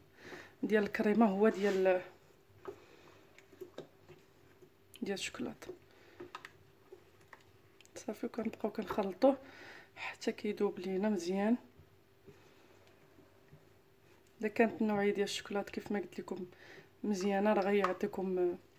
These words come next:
قوام يكون احسن. يمكن لكم تعوضوا هاد الكريمه، اللي ما عندوش يمكن لي يعوضها بياغورت طبيعي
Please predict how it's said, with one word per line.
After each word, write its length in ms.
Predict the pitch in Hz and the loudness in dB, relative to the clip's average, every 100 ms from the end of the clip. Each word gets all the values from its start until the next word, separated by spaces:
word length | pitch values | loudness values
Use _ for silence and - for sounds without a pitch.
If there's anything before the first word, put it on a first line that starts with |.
| - - - - | -20 -20 -14 0
قوام 340 | 220 208 208 | 2 4 2
يكون 300 | 190 - 190 | -2 -4 -2
احسن. 460 | - 214 - 226 247 - - - - - - - - _ - _ - - - - - | -2 -2 2 4 4 0 -20 -20 -20 -20 -20 -20 -20 _ -20 _ -20 -20 -20 -20 -4
يمكن 220 | 220 220 240 | -2 2 4
لكم 220 | 240 220 | 4 2
تعوضوا 880 | 214 208 208 190 196 190 185 180 185 | 4 4 4 2 0 2 2 2 0
هاد 160 | 202 | -4
الكريمه، 540 | 190 - 208 196 190 359 - - - - - - - 214 | -6 -2 0 2 2 0 -4 -20 -20 -20 -20 -20 -10 -4
اللي 120 | 214 | 0
ما 80 | 196 | 0
عندوش 380 | 190 202 226 | 2 0 2
يمكن 220 | 214 - 202 | 0 0 2
لي 80 | |
يعوضها 380 | 202 190 190 190 | 4 4 4 4
بياغورت 1120 | 180 180 180 175 185 233 202 208 202 - - - - - - - | 4 2 4 4 8 8 10 6 2 -2 -10 -14 -20 -18 -18 -2
طبيعي 520 | 214 185 196 180 220 | 2 4 4 2 2